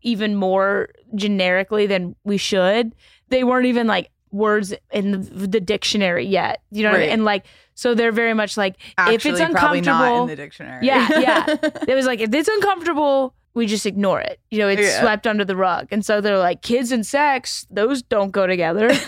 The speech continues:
Speaker 2: <laughs>
Speaker 1: So we won't address it."
Speaker 2: Let's just, uh, watch teen pregnancy rise
Speaker 1: Yeah.
Speaker 2: and, uh, just continue to
Speaker 1: Did
Speaker 2: be like,
Speaker 1: you?
Speaker 2: "If we don't tell
Speaker 1: Yeah.
Speaker 2: them." <laughs>
Speaker 1: Oh my God, what was the video? Did you watch the video?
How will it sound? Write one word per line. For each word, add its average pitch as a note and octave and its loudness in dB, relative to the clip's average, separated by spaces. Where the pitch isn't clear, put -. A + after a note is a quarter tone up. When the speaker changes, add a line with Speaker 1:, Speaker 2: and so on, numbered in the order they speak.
Speaker 2:
<laughs> D4+ -2
Speaker 1:
So G3+ -2
we C4+ 0
won't D#4 0
address A3+ -4
it." - -6
Speaker 2:
Let's G#3 -8
just, A3 -8
uh, G3+ 2
watch F3+ -4
teen G#3 -8
pregnancy F#3 -6
rise E3 0
Speaker 1:
Yeah. A3 2
Speaker 2:
and, E3 -4
uh, D#3+ 2
just E3 -12
continue F#3+ -4
to F3+ 0
Speaker 1:
Did - 0
Speaker 2:
be A#3+ 2
like, F#4+ 4
Speaker 1:
you? G4+ 4
Speaker 2:
"If - -2
we A3+ 0
don't C#4+ 4
tell C#4+ 4
Speaker 1:
Yeah. G#3+ 0
Speaker 2:
them." C#4+ -2
<laughs> D4 0
Speaker 1:
Oh D4+ 0
my F4+ -2
God, D4 -2
what C#4+ -2
was F4 -2
the F4+ -4
video? C4 0
Did A3+ -2
you D4+ 2
watch E4+ 0
the D4+ -2
video? A3 0